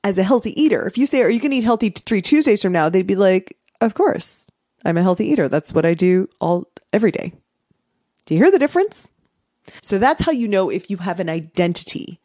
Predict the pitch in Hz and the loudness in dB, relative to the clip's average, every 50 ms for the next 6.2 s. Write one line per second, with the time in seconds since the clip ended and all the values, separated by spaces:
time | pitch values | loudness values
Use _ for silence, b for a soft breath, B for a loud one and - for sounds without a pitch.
0 | _ - 175 180 - - - 185 180 190 185 190 185 175 160 - 156 160 156 - | _ -6 -4 -2 -2 0 0 0 0 0 -2 -2 -2 -4 -4 -4 -4 -4 -4 -6
1 | - - - 151 - - - - - - - - - - - - - _ _ _ | -6 -6 -4 -6 -4 -4 -4 -6 -6 -8 -6 -6 -6 -6 -6 -8 -12 _ _ _
2 | _ _ B B B B B B B B 202 202 214 233 240 233 - 320 370 - | _ _ B B B B B B B B -2 0 0 0 -2 -2 -2 -2 -2 0
3 | - 311 285 - 226 208 202 - _ _ - 180 196 202 226 233 240 - - - | -2 -2 -2 -2 -2 -2 -2 -4 _ _ -2 0 2 2 2 2 0 -2 -2 0
4 | - 254 262 269 233 - - 170 165 175 170 170 175 196 208 220 226 226 220 - | 0 0 2 0 -2 -2 -2 -2 -2 -2 -4 0 2 2 4 4 2 0 -2 -2
5 | - 185 190 196 - 196 185 170 185 170 175 - - - - 214 214 220 240 240 | -2 -2 -2 -2 -2 -2 -2 0 0 -2 -2 -4 -4 -2 0 0 2 0 -2 -4
6 | - - - | -6 -10 -12